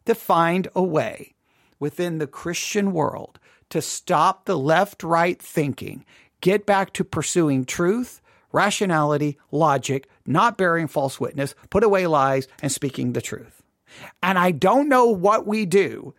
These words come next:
moving forward to try to put something out there that tells everyone, "Hey, here's the s-, here's the situation. Here it is. Whatever, whatever the news story is, here's the news story. Ladies and gentlemen,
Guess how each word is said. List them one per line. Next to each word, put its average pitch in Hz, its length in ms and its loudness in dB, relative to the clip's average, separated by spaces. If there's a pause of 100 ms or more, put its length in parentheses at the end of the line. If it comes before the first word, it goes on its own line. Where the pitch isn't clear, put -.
(220)
moving 208 400 -2
forward 151 520 2 (180)
to 185 80 -2
try 214 280 2
to 277 80 4
put 247 240 -2
something 208 520 2
out 226 280 2
there 135 260 0 (180)
that 190 160 -2
tells 226 360 2
everyone, 180 420 0 (220)
"Hey, 202 280 2 (140)
here's 302 440 2
the 277 80 -2
s-, - 320 0
here's 339 320 2
the 302 100 2
situation. 226 720 0
Here 302 180 4
it 294 80 4
is. 139 160 2
Whatever, 320 380 4 (180)
whatever 339 340 4
the 285 120 2
news 277 300 4
story 262 380 4
is, 143 140 0 (220)
here's 330 360 2
the 254 120 2
news 254 340 4
story. - 440 -6 (220)
Ladies 214 360 2
and 190 120 2
gentlemen, 294 440 2